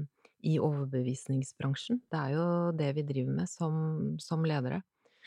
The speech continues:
Og det å både kunne skape mening, det å oversette ting, og det å også tilpasse kommunikasjonen, altså til, til de folka som, som man, eh, leder, da. Så det at man ikke er opptatt av det,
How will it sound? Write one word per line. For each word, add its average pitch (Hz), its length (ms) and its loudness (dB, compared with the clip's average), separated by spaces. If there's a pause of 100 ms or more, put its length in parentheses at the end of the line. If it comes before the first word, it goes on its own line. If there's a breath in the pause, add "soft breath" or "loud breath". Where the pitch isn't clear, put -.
(260 loud breath)
Og 165 80 6
det 160 160 8
å 160 180 6
både 160 320 4
kunne 160 240 2
skape 156 340 2
mening, 160 560 6
det 156 140 6
å 139 80 4
oversette 151 840 4
ting, 196 400 6
og 190 220 6
det 202 120 6
å 220 120 8
også 185 180 0
tilpasse 135 640 -2
kommunikasjonen, 156 920 -2
altså 156 300 -2
til, 151 480 -2
til 147 220 0
de 147 100 0
folka 139 380 -4
som, 147 520 -2
som 143 280 -4
man, 147 320 0
eh, 147 300 -2
leder, 147 380 -2
da. 170 40 -12 (1080 soft breath)
Så 214 80 6
det 185 220 8 (100)
at 180 220 6
man 202 160 6
ikke 190 180 0
er 165 60 4
opptatt - 340 -2
av 185 80 4
det, 220 120 6